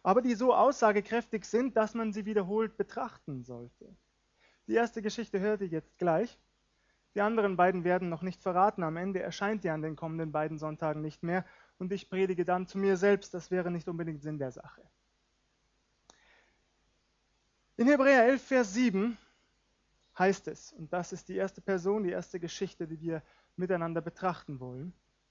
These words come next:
„Durch den Glauben hat Noah Gott geehrt und die Arche gebaut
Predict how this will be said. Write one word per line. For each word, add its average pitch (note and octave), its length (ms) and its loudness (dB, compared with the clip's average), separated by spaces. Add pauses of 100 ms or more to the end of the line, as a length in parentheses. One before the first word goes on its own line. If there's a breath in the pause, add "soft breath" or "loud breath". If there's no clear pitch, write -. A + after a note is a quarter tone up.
(880 soft breath)
„Durch G#3 160 8
den A#3+ 160 2
Glauben A#3 420 8
hat G#3 160 4
Noah A#3 400 8
Gott B3 300 2
geehrt G#3 460 4
und G#3+ 160 -2
die G3+ 120 2
Arche A3 420 4
gebaut G3 540 4